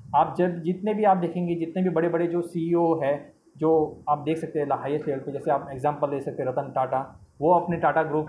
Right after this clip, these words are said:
के लिए बहुत ही वफादार हैं और बहुत ही उन्होंने अपनी बौद्धिक कौशलता से उस group को कहाँ से कहाँ तक पहुँचा दिया। Same आप किसी भी entrepreneur के नाम लीजिए जो बड़े-बड़े हैं, उन्होंने इस तरह से ही काम किया है।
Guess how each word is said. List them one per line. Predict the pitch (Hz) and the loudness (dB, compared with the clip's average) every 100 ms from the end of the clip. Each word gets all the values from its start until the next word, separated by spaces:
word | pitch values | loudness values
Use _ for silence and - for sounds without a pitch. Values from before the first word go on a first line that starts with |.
| - | -4
के | 160 | -2
लिए | 156 160 | 0 -2
बहुत | 131 135 | -2 -4
ही | 147 | -4
वफादार | 135 - 139 143 143 | -6 -2 0 2 0
हैं | 131 135 - - _ _ _ | -2 -10 -12 -20 _ _ _
और | 147 147 | 0 0
बहुत | 143 143 165 185 | -2 0 0 2
ही | |
उन्होंने | 170 160 170 | 2 2 0
अपनी | 165 175 | -2 -2
बौद्धिक | 143 143 175 | -2 0 0
कौशलता | 180 160 165 156 151 | 0 0 0 2 0
से | 175 | 0
उस | 156 165 151 | -4 -4 -2
group | 156 170 | 0 0
को | 165 | 0
कहाँ | 160 143 156 | 0 0 -2
से | 175 | -4
कहाँ | - 131 139 | -2 0 0
तक | |
पहुँचा | 156 135 123 113 | -2 -4 -4 -4
दिया। | 104 110 - - - _ _ | -6 -12 -14 -18 -20 _ _
Same | _ 185 196 190 - - | _ 2 2 0 -6 0
आप | 156 175 | 2 2
किसी | 185 175 214 | -2 -2 -2
भी | 214 | 0
entrepreneur | 196 175 180 175 175 | 0 0 -2 -2 -4
के | 175 | -2
नाम | 160 156 | -2 -2
लीजिए | 147 143 156 156 - - | -6 -6 -6 -6 -8 -6
जो | |
बड़े-बड़े | 139 151 160 156 | 0 2 4 2
हैं, | 143 143 143 - - | 2 0 -2 -10 -4
उन्होंने | 160 175 | -2 0
इस | 180 - | -2 0
तरह | 170 | 0
से | 160 175 | 0 0
ही | 165 | -2
काम | 160 127 123 | 0 0 0
किया | 120 117 113 | -4 -10 -10
है। | 107 104 | -12 -16